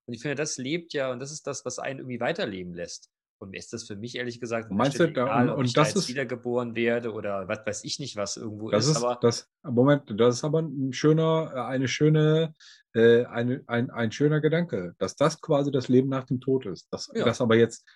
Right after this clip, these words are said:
Speaker 2: dass aber jetzt nichts quasi mit deinem, mit deinem, mit deinem spirituellen Astral-Fickibums zu tun hat, sondern es halt einfach,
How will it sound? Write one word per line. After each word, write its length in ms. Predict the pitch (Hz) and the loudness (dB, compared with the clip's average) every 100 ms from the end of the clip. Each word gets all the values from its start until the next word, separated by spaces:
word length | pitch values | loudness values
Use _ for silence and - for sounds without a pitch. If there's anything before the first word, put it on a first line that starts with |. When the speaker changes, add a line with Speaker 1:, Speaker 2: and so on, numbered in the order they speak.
| _ | _
Speaker 2:
dass 180 | 117 104 | -2 2
aber 160 | 123 107 | 2 2
jetzt 300 | 98 - - - | 0 -4 -20 -4
nichts 500 | 107 165 196 - - | 2 2 0 -8 -10
quasi 380 | - 151 151 151 | 0 2 2 0
mit 160 | 139 | 2
deinem, 340 | 127 123 120 147 | 4 4 2 0
mit 260 | 127 110 | -2 0
deinem, 380 | 110 107 107 104 - _ - | 2 2 2 0 -8 _ -2
mit 180 | 110 107 | 0 2
deinem 400 | 104 104 104 - _ _ | 2 2 0 -2 _ _
spirituellen 1160 | - - - 139 147 151 - 131 131 131 151 147 | -6 -6 -2 0 0 -2 0 0 2 4 4 2
Astral-Fickibums 1700 | 92 117 - - 92 101 156 170 156 - - 151 156 147 156 151 - | -2 -6 -8 -12 -6 -2 0 0 -2 -6 -2 0 0 0 0 0 0
zu 140 | 147 | -2
tun 300 | 131 147 143 | 0 0 0
hat, 240 | 147 151 - | 0 -2 2
sondern 220 | 123 123 | 4 4
es 120 | - | 4
halt 140 | 117 104 | -2 -2
einfach, 460 | 123 127 156 156 | -4 -2 -2 -4